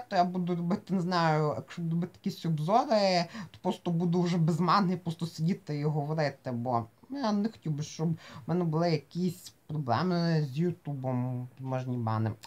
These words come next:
Ладно, всьо, пока, в мене більше собі нема мисль, ж-, жду слідущу главу, хоча уверен, що вона не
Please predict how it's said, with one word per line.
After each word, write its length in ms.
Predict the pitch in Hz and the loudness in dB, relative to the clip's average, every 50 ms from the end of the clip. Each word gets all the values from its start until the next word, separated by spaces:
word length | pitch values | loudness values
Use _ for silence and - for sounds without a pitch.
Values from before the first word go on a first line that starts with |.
| - - _ - | -20 -20 _ -8
Ладно, 640 | - 156 185 190 180 165 160 156 151 143 127 123 - - - - - - - - - _ - | -2 2 4 4 4 4 2 0 0 0 0 0 -4 -8 -18 -20 -20 -20 -20 -20 -20 _ -16
всьо, 320 | - - 202 196 180 160 - _ _ _ - - _ | -4 2 4 4 4 4 0 _ _ _ -20 -20 _
пока, 540 | - - _ - - 269 403 415 403 392 370 | -20 -14 _ 0 2 2 4 6 6 6 6
в 60 | 339 | 4
мене 220 | 269 233 226 226 220 | 4 2 2 2 0
більше 300 | 208 220 220 - - - | 0 0 -2 -2 -4 -2
собі 160 | 196 185 185 | -2 0 0
нема 300 | 185 190 196 196 185 185 | 2 2 4 4 6 6
мисль, 800 | 180 180 202 254 370 - - - - 214 196 190 185 180 180 180 | 4 4 0 0 -4 -6 -10 -6 -2 0 2 2 2 2 2 2
ж-, 200 | 170 160 151 127 - - | 2 0 -2 -4 -6 -6
жду 240 | 143 160 170 190 226 | -4 -2 0 0 -2
слідущу 580 | 220 - - 214 202 190 180 214 - - - 202 | -2 -2 0 2 2 4 2 0 -2 -2 -2 0
главу, 220 | 196 208 220 240 233 | 0 0 0 -2 -4
хоча 280 | - - - - 202 190 | -6 -6 -2 2 2 4
уверен, 260 | 185 190 196 190 202 | 6 6 6 6 4
що 180 | - - - 190 | 2 -2 0 2
вона 160 | 180 180 185 | 4 4 4
не 260 | 180 180 185 190 196 | 4 2 2 2 2